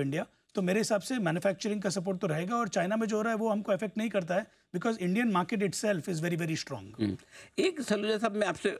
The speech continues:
Speaker 2: फॉरवर्ड लुकिंग स्टेटमेंट तो नहीं चाहिए क्योंकि आप वो, अ, सेबी के नियमों के मुताबिक कर नहीं सकते, लेकिन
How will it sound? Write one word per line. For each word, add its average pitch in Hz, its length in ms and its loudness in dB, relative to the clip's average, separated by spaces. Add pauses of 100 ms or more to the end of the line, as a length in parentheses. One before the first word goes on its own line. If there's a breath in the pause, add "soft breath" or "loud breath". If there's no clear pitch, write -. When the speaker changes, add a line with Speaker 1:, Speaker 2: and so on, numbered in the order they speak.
Speaker 2:
फॉरवर्ड 143 360 2
लुकिंग 156 260 4
स्टेटमेंट 135 420 2
तो 135 60 0
नहीं 131 140 4
चाहिए 120 200 2
क्योंकि 110 240 2
आप 101 180 4
वो, 117 180 4
अ, 95 360 4
सेबी 98 300 2
के 101 100 2
नियमों 95 280 4
के 104 100 -2
मुताबिक 95 360 0
कर 98 120 -2
नहीं 107 140 0
सकते, - 260 -2
लेकिन 135 280 0